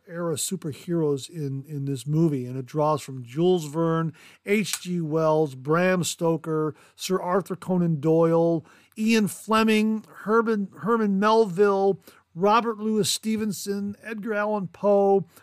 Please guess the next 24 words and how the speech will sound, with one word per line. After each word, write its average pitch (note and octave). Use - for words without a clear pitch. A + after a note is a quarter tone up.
Mark G3+
Twain. G3
All D4
this B3+
is D#3+
adapted E3
into C3+
this B2
film, C3+
and E3
it E3+
really A#3+
is F3+
terrific. F3
So F#3+
you've A3
got, G3+
uh, F3+
characters G#3
like D#3
Alan C#3
Quartermain, A3+
Tom C3+
Sawyer, B3